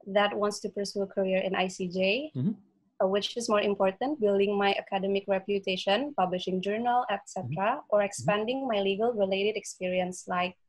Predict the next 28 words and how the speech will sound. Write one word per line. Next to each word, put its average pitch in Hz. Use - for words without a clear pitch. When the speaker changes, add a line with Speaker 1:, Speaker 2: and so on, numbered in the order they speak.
Speaker 1:
internship? 185
Speaker 2:
I 247
think 370
it 185
is 196
not 202
an 156
either 156
or 131
option. 117
You 123
can 196
do 190
both 120
actually, 92
because, 131
like, 131
you 156
can 175
be 151
doing 151
an 135
internship 139
at 117
U 120
N, 123
uh, 107
organization. 113